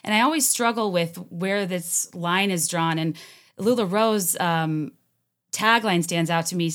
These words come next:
even just specifically, like, all, all the rest of it aside, the specific commentary on blessings is where I,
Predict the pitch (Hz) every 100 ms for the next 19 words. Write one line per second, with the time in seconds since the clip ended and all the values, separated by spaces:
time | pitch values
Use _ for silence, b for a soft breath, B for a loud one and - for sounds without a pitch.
0 | - 240 294 285 254 - - 185 - 254
1 | 247 247 247 185 180 175 - 226 269 277
2 | 226 294 277 190 208 - 220 196 175 175
3 | 175 190 208 B B B B B 185 220
4 | 214 - _ - - 214 285 277 247 -
5 | - 214 214 190 180 165 160 160 175 190
6 | 196 185 151 120 165 190 165 170 180 175
7 | 170 160 - b b b b _ _ 208
8 | 214 202 190 175 -